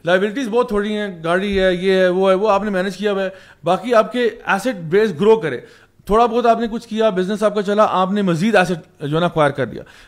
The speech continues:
मजीद एक्वायर कर दिया, अ, रेंटल प्रॉपर्टी है वगैरह वगैरह। So इस तरह के, अ, बिजनेसेस में डालना और ख़ुद भी बिजनेस करना, उसकी तरफ ये लेके जाता है। तो it's a, it's a kind of book you will never, uh,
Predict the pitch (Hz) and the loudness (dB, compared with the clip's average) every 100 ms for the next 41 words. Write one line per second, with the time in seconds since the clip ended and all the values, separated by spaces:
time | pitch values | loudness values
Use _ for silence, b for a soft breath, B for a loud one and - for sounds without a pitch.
0 | B 170 214 202 175 139 107 - - - | B -4 -2 -2 -2 -4 -10 -12 -18 -20
1 | - 160 165 160 - - 151 208 247 233 | -4 0 2 0 -4 -6 -2 0 2 2
2 | 196 160 160 180 139 147 185 214 180 147 | 2 0 0 -2 -2 -2 2 2 2 -2
3 | 143 202 - 220 - 262 262 247 233 220 | -4 -4 -6 -8 -4 0 2 2 0 -2
4 | - - _ _ - 160 156 156 - _ | -12 -20 _ _ 0 2 2 -2 -18 _
5 | 135 113 190 208 247 277 254 214 151 127 | -16 2 4 4 2 0 0 2 2 0
6 | 131 175 b b b - 175 180 - 240 | -4 -8 b b b 0 0 0 -2 -2
7 | 214 269 220 196 190 - 156 156 170 - | 0 0 0 0 -2 -6 -6 -6 -8 -10
8 | - 220 254 214 220 196 160 165 156 180 | -8 -6 -4 -2 -2 0 0 -2 -2 -2
9 | 190 202 220 202 - B B B 226 233 | -2 0 0 -2 -4 B B B -10 -4
10 | 233 269 220 208 226 - - - 156 196 | -2 -2 2 2 2 -4 -20 -16 -10 -4
11 | 208 - 196 214 269 254 202 - - _ | 0 0 -2 -2 2 4 4 0 -8 _
12 | b b b b b - 160 147 | b b b b b -4 -2 -2